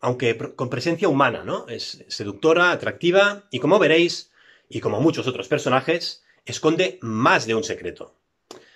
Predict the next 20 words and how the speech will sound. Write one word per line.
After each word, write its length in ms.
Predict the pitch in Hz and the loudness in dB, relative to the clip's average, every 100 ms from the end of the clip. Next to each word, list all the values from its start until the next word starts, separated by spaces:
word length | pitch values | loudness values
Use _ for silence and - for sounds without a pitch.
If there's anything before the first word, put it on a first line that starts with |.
| _ _ _ - | _ _ _ 0
Ah, 160 | 165 139 | 0 2
y, 180 | 143 135 | -2 -2
y 40 | |
se 120 | 147 | 2
me 80 | 143 | 4
olvidaba, 540 | 135 165 143 95 - _ _ _ | 6 6 4 0 -12 _ _ _
me 80 | 104 | -2
olvidaba 260 | 110 131 | 2 4
de 120 | 127 110 | 2 0
Shanna, 540 | - 170 202 226 - _ - | 2 4 4 0 -6 _ -4
un 140 | 147 | 0
personaje 500 | 156 151 151 160 185 | 0 2 0 0 -2
que 220 | 143 127 | 0 -2
no 480 | 131 135 147 214 240 | -2 0 4 4 4
aparece 400 | 175 123 151 127 | 2 0 0 -2
hasta 180 | 104 113 | -4 -2
las 120 | 107 | 0
últimas 300 | 127 127 107 | -2 -2 -6
sesenta 360 | 107 147 135 101 | -2 0 0 0
páginas, 640 | 113 180 240 - - | -2 0 -2 -4 -12